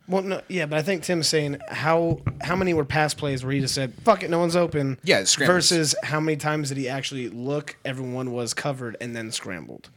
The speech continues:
Speaker 1: I think
Speaker 2: I
Speaker 1: that's
Speaker 2: think
Speaker 1: what
Speaker 2: just
Speaker 1: he's
Speaker 2: a
Speaker 1: saying.
Speaker 2: scramble in general. <laughs> I don't think, like, like, I get what you're saying, but, like, I feel like there's, in any N F L game,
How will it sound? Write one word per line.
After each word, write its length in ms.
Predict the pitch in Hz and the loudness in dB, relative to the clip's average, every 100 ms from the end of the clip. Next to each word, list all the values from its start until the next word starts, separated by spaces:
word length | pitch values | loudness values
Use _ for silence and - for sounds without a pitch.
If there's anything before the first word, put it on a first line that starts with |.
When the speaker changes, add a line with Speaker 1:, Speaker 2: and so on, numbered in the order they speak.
| - - - | -20 -20 -6
Speaker 1:
I 40 | - | 2
think 100 | 139 | 4
Speaker 2:
I 60 | |
Speaker 1:
that's 100 | 143 | 4
Speaker 2:
think 80 | 180 | 4
Speaker 1:
what 40 | |
Speaker 2:
just 200 | 165 135 | 2 2
Speaker 1:
he's 20 | - | 2
Speaker 2:
a 100 | - | 2
Speaker 1:
saying. 100 | - | 2
Speaker 2:
scramble 400 | 127 127 110 98 | 0 -2 -4 -8
in 120 | 92 | -8
general. 400 | 104 85 82 - _ | -10 -10 -16 -20 _
<laughs> 100 | - | -6
I 160 | - 139 - | -4 -4 -2
don't 300 | 185 143 123 | -2 -2 -4
think, 220 | 120 107 - - - - - | -8 -10 -18 -20 -20 -20 0
like, 200 | 143 160 | 4 4
like, 120 | 170 | 6
I 100 | 160 147 | 4 4
get 120 | 151 | 2
what 80 | 139 | 2
you're 120 | 113 | 0
saying, 460 | - 98 101 110 123 - - | 0 -2 -4 -6 -14 -18 -4
but, 100 | 120 | 0
like, 120 | 107 | 2
I 100 | 110 | 0
feel 220 | - 135 | 0 0
like 160 | 120 - | 0 0
there's, 300 | 117 101 101 - - _ _ - - | -6 -6 -10 -14 -14 _ _ -18 -6
in 120 | 156 | -6
any 340 | 139 139 135 107 | 0 0 0 -4
N 80 | 101 | -6
F 160 | 92 | -4
L 120 | 104 98 | -4 -4
game, 360 | 90 87 87 | -6 -8 -10